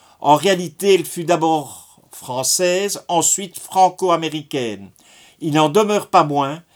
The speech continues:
que ses racines étaient fortement belges, de par sa mère Fernande de Cartier de Marchienne, qui la mit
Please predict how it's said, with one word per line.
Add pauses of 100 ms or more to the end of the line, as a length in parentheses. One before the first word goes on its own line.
(360)
que
ses
racines
étaient
fortement
belges, (400)
de
par
sa
mère
Fernande
de
Cartier
de
Marchienne, (340)
qui
la
mit